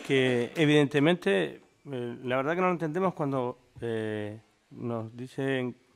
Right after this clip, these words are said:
que tenemos que... Eh, pues, evitar gastar en gastos corrientes, eh, eh, estos, mm, es decir, eh, este importe, porque,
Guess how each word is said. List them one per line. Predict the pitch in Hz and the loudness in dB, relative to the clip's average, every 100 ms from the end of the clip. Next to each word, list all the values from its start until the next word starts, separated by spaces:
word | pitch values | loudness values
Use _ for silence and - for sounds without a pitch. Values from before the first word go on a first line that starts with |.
| _ _ | _ _
que | 123 113 | -4 -2
tenemos | 120 131 147 135 | 2 4 4 2
que... | 135 123 117 - - - - - _ _ _ _ _ - | 0 -2 -2 -8 -20 -20 -20 -20 _ _ _ _ _ 6
Eh, | 151 147 139 135 131 - _ - - | 8 10 8 6 2 -6 _ -10 4
pues, | 147 127 - | 4 4 2
evitar | 143 131 170 | 2 4 4
gastar | 170 151 175 180 | 4 4 6 6
en | 160 143 | 8 6
gastos | 165 185 | 6 4
corrientes, | - 151 151 180 190 | 4 4 4 4 4
eh, | 180 165 143 131 123 120 120 | 2 2 2 2 2 0 -2
eh, | 143 143 143 | 2 2 2
estos, | 151 - 160 143 139 127 120 _ _ - | -2 2 4 6 4 2 -4 _ _ 0
mm, | 123 117 | 2 4
es | 117 | 2
decir, | 117 - 127 117 | -2 0 2 2
eh, | - - - | -2 -8 -4
este | 151 - | -4 -2
importe, | 139 - 135 131 | -6 -4 -4 -2
porque, | 123 - 139 | -2 2 0